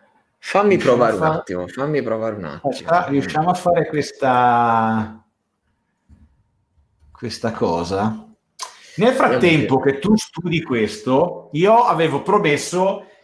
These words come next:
Speaker 2: di finire il libro, mm, un libro.
Speaker 1: Ah,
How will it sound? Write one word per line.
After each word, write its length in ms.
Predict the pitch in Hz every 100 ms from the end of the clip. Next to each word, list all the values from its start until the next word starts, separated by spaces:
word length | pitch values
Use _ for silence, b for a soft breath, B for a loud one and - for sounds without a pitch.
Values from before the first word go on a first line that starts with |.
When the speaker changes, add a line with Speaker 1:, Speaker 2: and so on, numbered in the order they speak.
| B
Speaker 2:
di 140 | 139
finire 420 | 156 185 156 151
il 80 | 165
libro, 1080 | 135 143 143 143 135 131 127 123 120 113 110
mm, 500 | 107 104 101 101 107 - _ _ _ _ -
un 160 | 135
libro. 320 | 123 107 98
Speaker 1:
Ah, 280 | 131 117 95